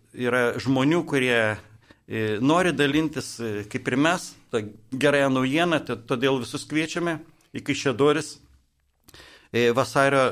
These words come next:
e, septintą dieną. E, taip pat vasario tryliktą dieną čia Vilniuje viešbučia A-, viešbutyje Artis,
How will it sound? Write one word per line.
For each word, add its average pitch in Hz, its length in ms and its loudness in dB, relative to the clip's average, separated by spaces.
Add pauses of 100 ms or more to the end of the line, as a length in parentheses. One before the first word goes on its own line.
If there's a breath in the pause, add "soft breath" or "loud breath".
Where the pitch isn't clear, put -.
e, 110 480 -2
septintą - 520 -2
dieną. 120 400 0 (1400 loud breath)
E, 127 340 2 (180)
taip 180 140 2
pat 214 160 0
vasario 202 340 2
tryliktą 196 560 2
dieną 110 460 2 (360)
čia 151 160 4
Vilniuje 190 640 0
viešbučia 147 640 0
A-, 143 320 2
viešbutyje 139 800 0
Artis, 113 800 0